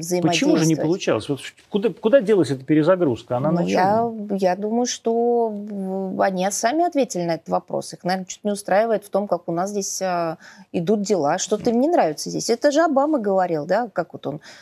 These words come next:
Speaker 2: в общем, достаточно оскорбительно в отношении президента России высказывался. Он
Speaker 1: А как
Speaker 2: говорил,
Speaker 1: он
Speaker 2: что,
Speaker 1: высказывался?
Speaker 2: ну, как? Оскорбительно.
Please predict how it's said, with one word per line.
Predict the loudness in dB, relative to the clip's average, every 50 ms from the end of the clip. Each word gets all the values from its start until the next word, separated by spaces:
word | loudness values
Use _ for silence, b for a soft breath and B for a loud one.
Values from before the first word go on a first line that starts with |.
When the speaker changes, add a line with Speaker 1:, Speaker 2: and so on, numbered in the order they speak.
| B B B B -8
Speaker 2:
в | -8
общем, | -6 -4 -4 -4 -2
достаточно | -2 -4 -4 -4 -6 -6 -6 -6
оскорбительно | -2 0 0 0 0 -2 -6 -6 -6 -6 -6 -4 -6 -6 -6 -6 -6
в | -8
отношении | -8 -8 -8 -6 -6 -8 -8 -8 -8 -8 -10 -10
президента | -8 -8 -8 -4 -6 -6 -4 -4
России | -4 -4 -4 -4 -8 -6
высказывался. | -6 -6 -6 -6 -6 -8 -6 -8 -12 -12 -14 -14 -12 -6
Он | -6
Speaker 1:
А |
как | -4 -2
Speaker 2:
говорил, | -2 -2 -2
Speaker 1:
он | -2 -6
Speaker 2:
что, | -8
Speaker 1:
высказывался? | -10 -8 -6 -4 -2 -2 -2 -2 -2 -2 -2 -2
Speaker 2:
ну, | -4 -6 -8 -10 -14 _
как? | -10 -10 -10 -10 _ _ _ _ _ -18
Оскорбительно. | -8 -2 0 2 2 2 0 -4 -6 -6 -6 -8 -8 -8 -10